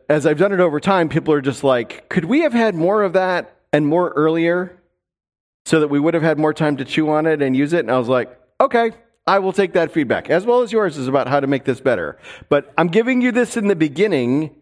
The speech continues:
so that you can be thinking about it and chewing on it as you go, and in particular with your three people. 'Cause the great likelihood is all three of my people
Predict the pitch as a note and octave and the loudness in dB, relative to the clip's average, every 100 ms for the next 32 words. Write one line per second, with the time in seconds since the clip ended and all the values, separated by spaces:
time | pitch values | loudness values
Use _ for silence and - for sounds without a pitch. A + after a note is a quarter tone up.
0 | _ _ _ _ - D#3 D#3+ E3 E3+ D#3 | _ _ _ _ 0 0 -2 -2 0 0
1 | D3 G#3 G3+ G3 F3 F3 D#3+ D3+ - F3+ | 0 -4 0 0 2 0 0 -2 0 0
2 | E3 D3+ D3 C#3 A#2+ B2+ C3+ E3 D3 C#3 | 2 0 2 0 0 0 2 2 0 0
3 | C3 D#3 D3+ C4 A3+ D#3 C#3 C#3+ - C3+ | -2 -4 -4 -2 0 0 0 -2 -2 -4
4 | - C#3 D3 C#3 - - - _ _ _ | -2 -4 -2 -6 -8 -14 -20 _ _ _
5 | _ _ _ _ _ _ _ _ _ _ | _ _ _ _ _ _ _ _ _ _
6 | - C#3 C3+ E3+ A3 F3+ F3 C#3+ B2 G#2 | -4 0 2 2 2 0 0 0 0 -2
7 | - _ D#3 A3+ G#3+ F#3 E3+ F3 A3 A3 | -8 _ 2 2 0 0 0 -2 -2 -2
8 | A#3+ A#3+ - | -2 -2 -12